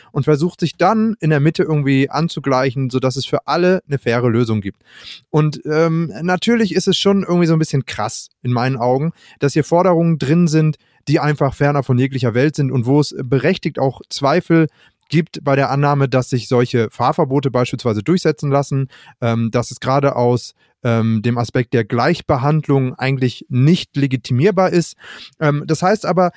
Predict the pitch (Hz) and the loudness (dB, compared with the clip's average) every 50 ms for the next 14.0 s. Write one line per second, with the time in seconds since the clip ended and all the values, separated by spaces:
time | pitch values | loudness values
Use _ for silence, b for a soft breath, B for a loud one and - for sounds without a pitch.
0 | b b b b - 185 - - 214 202 190 - 165 151 170 208 208 - 202 175 | b b b b -4 -4 0 0 -2 -2 -2 -4 0 2 2 2 4 2 2 2
1 | 170 170 170 165 180 170 165 156 151 160 170 165 165 131 143 190 - - - 170 | 2 2 2 2 2 2 2 2 2 0 2 2 2 2 2 0 0 0 0 0
2 | 165 160 - 170 - - 160 196 - - 160 151 175 - 185 156 165 160 - 165 | 0 2 0 0 2 2 2 2 2 0 -2 -2 0 0 0 0 0 -2 0 0
3 | 170 180 - - 165 - - 160 151 170 185 190 175 156 151 - 143 165 175 170 | 0 0 0 0 -2 -2 0 0 0 2 2 2 0 -2 -2 0 0 2 2 2
4 | 151 143 - - 165 160 - - - - 151 185 196 180 151 127 113 104 - - | 0 -2 -2 -2 -2 -2 -2 -4 -6 -4 0 2 2 4 4 4 2 0 0 -2
5 | 101 95 95 92 B B B B B 107 B - 143 147 151 170 185 - - 185 | -4 -4 -4 -6 B B B B B -12 B -2 0 2 2 2 0 0 0 0
6 | 190 185 170 170 165 160 160 185 185 - 185 175 - - 165 151 151 170 175 165 | 0 2 2 2 2 4 4 2 2 2 0 0 0 0 0 2 2 2 2 2
7 | 143 160 160 160 151 143 143 151 123 - - 147 151 151 147 139 139 135 123 120 | 2 0 0 0 -2 0 0 -2 0 0 0 0 2 2 4 4 4 4 2 0
8 | - - 113 104 117 151 185 175 175 131 127 123 127 120 117 107 123 156 - - | -2 -4 -4 -2 -2 0 0 0 -2 -2 -2 -2 0 0 0 0 0 0 0 0
9 | - 147 127 131 - - 139 151 - - 135 135 131 B B B B B B B | 0 0 0 0 -2 -2 -2 0 0 0 -2 -2 -2 B B B B B B B
10 | 131 135 131 139 143 131 123 123 139 143 - 143 135 131 123 - 117 - 123 113 | 0 2 4 4 2 2 2 0 0 0 -2 -2 0 0 0 -2 -2 -2 -2 -2
11 | - - - 165 185 - - - - 143 139 - - 143 120 131 127 127 139 135 | -2 0 0 0 0 2 -2 0 0 0 -2 -2 -4 -2 0 2 2 2 2 0
12 | B B B B B B _ 156 135 135 - - 113 - 151 151 156 151 143 - | B B B B B B _ 0 0 2 2 0 0 2 2 2 2 2 2 2
13 | 135 151 147 - 151 - 117 117 120 120 117 - - 127 110 120 117 110 107 | 0 0 0 0 -4 -2 0 0 0 0 0 0 -2 0 2 2 2 2 0